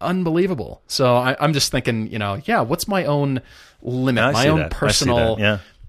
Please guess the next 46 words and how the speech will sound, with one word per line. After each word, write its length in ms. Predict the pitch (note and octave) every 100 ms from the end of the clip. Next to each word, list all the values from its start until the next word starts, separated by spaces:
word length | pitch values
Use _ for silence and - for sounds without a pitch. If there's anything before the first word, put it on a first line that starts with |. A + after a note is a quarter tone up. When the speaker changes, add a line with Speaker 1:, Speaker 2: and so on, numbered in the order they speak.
| -
Speaker 1:
you 80 |
know, 60 | A#2+
a 40 |
hundred 240 | G#2+ F#3 F3
and 100 | D#3
seventy-two 720 | - D3+ B2+ - D#3 D3+ D#3
or 60 | C#3
a 20 |
hundred 200 | C#3+ C#3+
seventy-six, 440 | C#3+ C3 C#3 C3
something 180 | - C#3+
like 180 | B2+ B2
that 180 | A2+ G#2+
was, 280 | A2 -
was 160 | - G#2+ -
us. 580 | B2 F#2+ - - - - -
Speaker 2:
You 120 | D#3
did 140 | F3+
s-, 120 | - C3+
one 180 | B2+
seventy-seven 640 | C3 C3+ B2 - A2+ E2 -
on 140 | E2
Pilgrimage. 500 | E2 F#2 D2+ G#1+ - - -
Speaker 1:
So, 160 | F#2 -
Speaker 2:
Yeah. 240 | C3+ B2
Speaker 1:
yeah, 40 | F#2+
something 200 | - -
like 100 | A#2
that. 100 | G2+
Speaker 2:
Yeah, 60 | F#2
Speaker 1:
I 40 |
mean, 80 | E2+
Speaker 2:
yeah, 60 |
yeah. 60 | G2
Speaker 1:
that's 200 | B1+ - - _ - - E3+ _ _
pretty 380 | - D3 B2+ G2+
darn 240 | G#2 G#2+
Speaker 2:
Yeah, 60 | G2+
Speaker 1:
fast. 60 | - F#2+
Speaker 2:
that's 120 | G2+
very 180 | G2+ E2+
quick, 260 | - - -
yeah. 120 | F#2
Speaker 1:
I 40 |
mean, 300 | G#2 G#2 G2+
I, 300 | - G#2 G#2